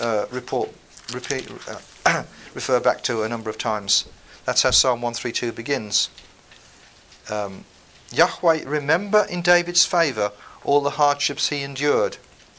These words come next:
Uh, in other words, here we are, hundred, two hundred, three hundred years later on, long after David's day, but we want you to remember what David did on your behalf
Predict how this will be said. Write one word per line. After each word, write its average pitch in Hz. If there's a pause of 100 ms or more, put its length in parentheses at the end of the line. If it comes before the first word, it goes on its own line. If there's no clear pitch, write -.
(800)
Uh, 110
in 143
other 190
words, 175 (480)
here 214
we 175
are, 139
hundred, 165
two 175
hundred, 147
three 180
hundred 139
years 143
later 139
on, 123
long 156
after 147
David's 135
day, 101 (1160)
but 165
we 208
want 220
you 185
to 190
remember 180
what 185
David 180
did 180
on 139
your 135
behalf 117